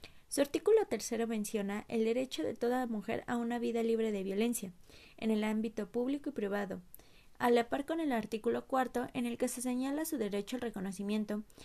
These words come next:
goce, ejercicio y protección de todos los derechos humanos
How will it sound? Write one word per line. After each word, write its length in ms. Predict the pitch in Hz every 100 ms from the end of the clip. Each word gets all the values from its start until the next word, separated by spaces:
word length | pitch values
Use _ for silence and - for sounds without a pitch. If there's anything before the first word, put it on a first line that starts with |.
| - -
goce, 460 | 220 233 226 233 -
ejercicio 640 | 226 220 233 254 240 247 -
y 80 |
protección 480 | 240 247 247 262 294
de 80 | 311
todos 220 | 320 294
los 160 | 285 233
derechos 420 | 196 190 202 214
humanos 460 | 202 202 202 202